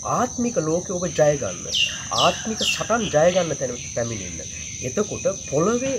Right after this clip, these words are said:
ඔබට ලැබෙන්න තිබෙන දෙයක් තිබේ නම් ඔබ බලාපොරොත්තු වෙන දේ, දෙවියන් වහන්සේ ඔබට පොරොන්දු වුණු දේවල් උන්වහන්සේ විසින් ඔබට ලැබෙන්නට සලස්වනවා. අපි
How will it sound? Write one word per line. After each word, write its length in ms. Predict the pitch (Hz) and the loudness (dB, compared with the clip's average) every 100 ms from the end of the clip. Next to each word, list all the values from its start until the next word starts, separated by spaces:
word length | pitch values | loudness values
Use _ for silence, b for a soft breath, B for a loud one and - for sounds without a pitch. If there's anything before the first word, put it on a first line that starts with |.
| - | -4
ඔබට 260 | 127 170 196 | -2 0 0
ලැබෙන්න 480 | 120 107 131 214 247 | -2 -2 0 2 2
තිබෙන 280 | 220 165 123 | 0 -2 -2
දෙයක් 220 | 107 92 B B B | -2 -6 B B B
තිබේ 300 | 123 117 120 | -6 -2 0
නම් 180 | 139 - - - | 0 -2 -8 -10
ඔබ 160 | 117 147 | -2 -2
බලාපොරොත්තු 720 | 180 107 120 165 196 180 - | 0 0 2 2 0 -4 -6
වෙන 180 | 104 92 | -10 -8
දේ, 140 | 120 175 | -8 -6
දෙවියන් 340 | 120 135 135 | 0 2 2
වහන්සේ 300 | 123 131 135 | 2 -4 -6
ඔබට 220 | - - | -8 -6
පොරොන්දු 360 | 131 143 214 240 | 0 2 2 0
වුණු 160 | 160 | -4
දේවල් 360 | 104 90 95 139 B B B 110 | -6 -6 -4 -4 B B B -2
උන්වහන්සේ 800 | 185 247 208 120 101 - 131 233 | 4 4 4 2 -2 -6 -4 -4
විසින් 400 | - 139 - 302 233 | -4 -6 -4 -2 0
ඔබට 220 | 156 185 | 0 0
ලැබෙන්නට 460 | 147 123 135 160 | -2 -2 -4 -6
සලස්වනවා. 680 | - 147 127 - 101 85 82 B B B B | -6 -2 -2 -2 -8 -8 -10 B B B B
අපි 280 | - - | -8 -6